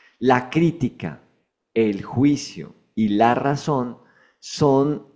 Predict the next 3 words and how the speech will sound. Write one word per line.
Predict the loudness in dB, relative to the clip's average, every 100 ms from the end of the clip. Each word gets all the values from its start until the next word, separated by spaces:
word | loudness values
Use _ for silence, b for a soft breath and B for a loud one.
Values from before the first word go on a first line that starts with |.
| -4
indispensables, | 0 2 0 0 -2 -2 -6 -4 -4 -4 0 2 4 2 -2
son | -6 -8 -8
cruciales | -6 -8 -6 -2 0 0 -2 -6